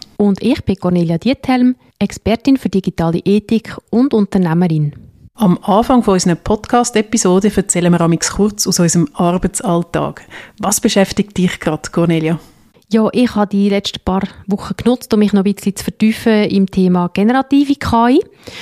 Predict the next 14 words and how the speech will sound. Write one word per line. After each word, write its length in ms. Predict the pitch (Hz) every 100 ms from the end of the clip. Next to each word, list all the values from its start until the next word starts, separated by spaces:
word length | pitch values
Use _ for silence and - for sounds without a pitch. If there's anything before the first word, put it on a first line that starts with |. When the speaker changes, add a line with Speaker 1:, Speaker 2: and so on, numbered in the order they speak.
| - -
Speaker 1:
Und 400 | 294 214 214 208
da 120 | 190 208
habe 180 | 214
ich 60 | 214
unter 340 | 220 233 226
anderem 420 | 202 202 214 214 214
auch 300 | 185 190 202
verschiedene 380 | 220 214 202
Bildgeneratoren 1120 | 208 202 202 214 208 - 202 190 - 196 196 190
ausprobiert, 840 | 208 294 - 240 240 233 247 -
die 100 | 208
ich 60 | 202
jetzt 200 | 202 -
probiere, 540 | 202 190 196 202